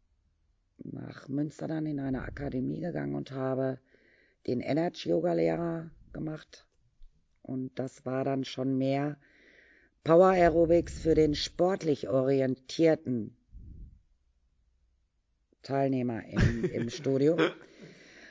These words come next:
Speaker 1: Und das hat mir auch noch nicht gereicht. Ich wollte noch tiefer in die Materie gehen und habe wirklich bei Yoga Yid-,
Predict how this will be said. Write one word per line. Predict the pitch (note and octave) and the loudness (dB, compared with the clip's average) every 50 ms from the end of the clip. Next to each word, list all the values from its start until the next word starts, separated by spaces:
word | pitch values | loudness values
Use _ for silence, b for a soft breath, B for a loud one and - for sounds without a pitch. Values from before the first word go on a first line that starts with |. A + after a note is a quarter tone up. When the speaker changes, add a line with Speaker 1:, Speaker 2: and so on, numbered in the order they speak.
| B B B B _ | B B B B _
Speaker 1:
Und | - D3 D3 C#3+ | -4 -2 0 4
das | E3+ E3+ - - | 2 2 2 0
hat | A3+ B3 | -4 0
mir | G#3+ G3+ G3 F3 - | 2 2 2 2 2
auch | G#3 A#3 B3+ | 0 2 2
noch | B3 A3+ | 4 4
nicht | F#3+ D#3+ C3 - - | 4 4 4 2 0
gereicht. | D#3 D3 B2+ C3+ C3+ C#3 C#3+ D#3 G3 F#3 - - - - | -2 -2 0 2 2 2 4 2 2 -2 -6 -12 -14 -10
Ich | - D3 - | -10 -8 -2
wollte | C#3+ D#3 D#3+ D#3 - D#3+ | 2 4 4 4 4 2
noch | D#3+ E3 F3 G3+ G3+ - | 2 2 0 0 -2 -6
tiefer | - - - D3+ D3+ C#3+ - D3 D3 C#3 | -10 -6 -2 0 0 0 0 0 0 2
in | D3 | 2
die | D#3 D#3 | 2 2
Materie | D3+ D#3 D3+ - - D#3 D#3+ D#3 D#3 E3 F3 E3 E3 D3+ | 0 0 -2 -4 -2 0 2 2 2 2 2 2 2 2
gehen | D3 D#3+ D#3+ D#3 D3 | 4 4 4 4 2
und | D#3 D3 D3 | 0 -2 0
habe | D3+ D3+ D3+ C#3+ D3 B2+ | 0 0 2 2 2 2
wirklich | D3+ D3 - D#3+ E3+ - - | 2 0 0 -4 -10 -8 -4
bei | C3 C#3 C#3 | -2 0 0
Yoga | C#3 C3+ D3+ D3 C#3+ D3 C#3 | 0 0 0 0 0 0 -2
Yid-, | C#3 C3+ D3 D#3 - - | -2 -2 -6 -8 -8 -12